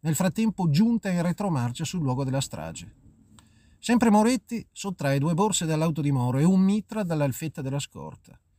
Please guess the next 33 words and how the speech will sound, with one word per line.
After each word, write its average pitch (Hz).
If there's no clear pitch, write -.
Il 135
comando 180
poi 220
si -
allontana 175
con 160
l'ostaggio 156
a 143
bordo 147
di 135
tre 160
auto, 107
la 120
centotrentadue 147
blu, 165
la 127
centoventotto 143
bianca 160
e 143
la 131
centoventotto 151
blu, 131
tutte 202
rubate, 139
e 170
una 208
moto 151
Honda. 82
Il 151
sedici 247
marzo 160
del 147
settantotto 185